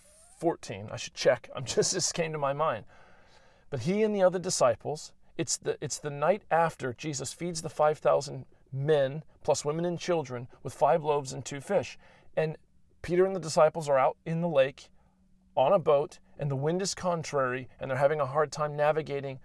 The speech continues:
their way across the lake. Jesus is on the top of a mountain. He's praying alone, and he can see them. He sees what's happening. And he comes down the mountain. And you know, it's interesting because the, the turmoil that they're facing on, on the lake, the, the trouble, the difficulty,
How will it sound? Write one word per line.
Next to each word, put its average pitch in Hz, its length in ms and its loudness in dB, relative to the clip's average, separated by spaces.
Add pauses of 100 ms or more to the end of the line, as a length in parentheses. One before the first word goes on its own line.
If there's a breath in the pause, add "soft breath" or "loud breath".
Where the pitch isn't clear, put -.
(140 soft breath)
their 151 120 -2
way 156 240 4
across 139 400 4
the 135 100 -2
lake. 175 300 0 (220 soft breath)
Jesus 180 440 -8
is 170 100 -4
on 160 120 -2
the 139 80 -10
top 139 240 -4
of 127 100 -8
a 127 60 -4
mountain. 139 340 -2
He's 143 220 -10
praying 160 560 2
alone, 143 500 8 (400 loud breath)
and 139 80 -2
he 156 80 0
can 160 140 -2
see 226 300 -2
them. 120 240 -8 (420)
He 165 100 -6
sees 190 340 -2
what's 160 140 -6
happening. 170 400 4 (460 soft breath)
And 143 80 -6
he - 40 -8
comes 190 300 0
down 196 220 6
the 190 80 -2
mountain. 175 480 2
And 185 80 -2
you 202 40 -2
know, 196 80 0
it's 185 100 -2
interesting 151 360 -8
because 135 280 -10
the, - 80 -18 (360 soft breath)
the 135 100 -12
turmoil 180 640 0
that 113 140 -8
they're 127 140 -6
facing 160 480 -6
on, 120 220 -4
on 123 200 -4
the 101 160 -8 (160)
lake, 151 400 2 (460 soft breath)
the, 143 180 -6
the 131 140 -10
trouble, 160 420 6
the 123 100 -6
difficulty, 147 640 -6